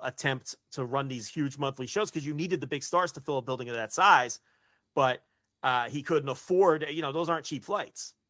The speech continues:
So, uh, yeah, and, you know, so,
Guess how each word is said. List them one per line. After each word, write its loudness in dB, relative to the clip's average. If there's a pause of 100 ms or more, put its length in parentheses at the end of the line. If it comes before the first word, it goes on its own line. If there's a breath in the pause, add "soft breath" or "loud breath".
(240)
So, -2 (1080)
uh, -4 (640 soft breath)
yeah, 6
and, -4
you -10
know, -6
so, -4